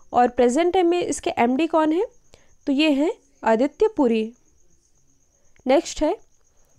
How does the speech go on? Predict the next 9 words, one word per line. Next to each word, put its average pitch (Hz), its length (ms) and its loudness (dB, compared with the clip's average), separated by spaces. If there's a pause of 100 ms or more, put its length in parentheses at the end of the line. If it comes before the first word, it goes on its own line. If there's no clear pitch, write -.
हाल 262 240 2
ही 392 80 4
में 403 120 2
भारत 269 300 2
सरकार 330 420 0
ने 330 200 -2
शहरी 277 360 0
क्षेत्रों 254 380 -2
में 247 180 -2